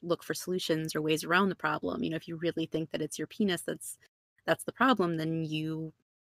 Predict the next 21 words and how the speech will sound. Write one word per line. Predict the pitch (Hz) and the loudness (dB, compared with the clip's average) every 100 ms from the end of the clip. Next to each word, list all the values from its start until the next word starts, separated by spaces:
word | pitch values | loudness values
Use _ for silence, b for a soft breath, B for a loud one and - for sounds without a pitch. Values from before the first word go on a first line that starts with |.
| _ - | _ -2
work | 156 - | 0 0
with | 190 | 0
what | 196 233 | 0 2
you've | 208 | 0
got. | - - | 2 2
You've | 175 160 | 0 0
got | - - | -2 0
fingers, | 240 262 262 269 247 | 2 4 4 0 0
you've | 175 | -2
got | 160 165 | 0 0
a | |
mouth, | 165 208 233 226 - - | 2 6 6 4 -2 -8
you | 175 | -2
know, | 170 | 0
there, | 165 175 - - | 0 0 -2 -4
there's | - 165 - | -2 -2 -2
toys, | - 247 214 214 196 | 0 4 6 4 2
there's | 170 | 0
a | 170 | 0
million | 180 214 226 202 165 | 0 2 4 4 4
options. | 156 156 - - 220 - | 0 -2 -4 -4 -4 -6